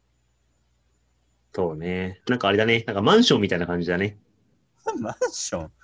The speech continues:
Speaker 1: ええ、昔のさ、マンションって結構さ、
Speaker 2: あー。はいはいはいはいはい。
Speaker 1: そうそうそう。
Speaker 2: はいはいはい。
Speaker 1: めっちゃ頑丈なのよ。
Speaker 2: うん、そう、鉄骨めっちゃ入ってて。
Speaker 1: 逆にね。そう。
Speaker 2: あ、うん。
Speaker 1: 最近の方がなんかミニ四駆の軽量化みたいにさ、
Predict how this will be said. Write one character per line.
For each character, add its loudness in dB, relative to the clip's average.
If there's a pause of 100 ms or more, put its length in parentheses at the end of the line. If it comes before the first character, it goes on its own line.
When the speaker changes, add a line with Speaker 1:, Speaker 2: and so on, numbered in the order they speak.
Speaker 1:
え 4
え、 4
昔 4
の 8
さ、 4
マ 6
ン 6
シ 0
ョ 0
ン -4
っ -6
て 0
結 -6
構 -4
さ、 0
Speaker 2:
あ 0
ー。 -10 (420)
は 6
い 4
は 6
い 2
は 0
い -2
は 2
い -4
は -2
い。 -6
Speaker 1:
そ 6
う 4
そ 0
う 0
そ -4
う。 -20 (420)
Speaker 2:
は -2
い -4
は -2
い -6
は -2
い。 -8
Speaker 1:
め -6
っ -14 (100)
ち 0
ゃ 4
頑 2
丈 8
な 6
の 2
よ。 -4 (260)
Speaker 2:
う -6
ん、 -6
そ -2
う、 -6
鉄 -12
骨 -8
め -2
っ -4
ち -6
ゃ -2
入 -6
っ -12
て -18
て。 -12
Speaker 1:
逆 2
に 4
ね。 0 (300)
そ -4
う。 -20
Speaker 2:
あ、 -10 (300)
う -12
ん。 -20 (220)
Speaker 1:
最 0
近 2
の 8
方 8
が 6
な 2
ん -4
か -2
ミ 4
ニ 4
四 8
駆 2
の -2
軽 2
量 4
化 0
み 0
た -8
い -8
に -14
さ、 -8